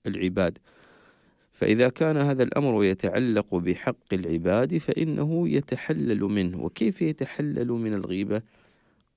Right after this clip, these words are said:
إذا أمكن أن يتحلل من الغيبة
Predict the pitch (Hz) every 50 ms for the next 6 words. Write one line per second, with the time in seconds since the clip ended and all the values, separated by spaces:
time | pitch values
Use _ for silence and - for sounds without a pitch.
0 | _ _ _ _ - - - 120 104 98 - - - 123 123 131 139 143 - -
1 | 240 240 185 - - 170 151 139 123 120 120 117 113 110 104 98 98 - - 95
2 | - - 135 139 143 131 104 101 101 101 101 98 101 92 87 85 80 78 76 -
3 | 95 113 117 104 95 95 92 87 - - - - - 101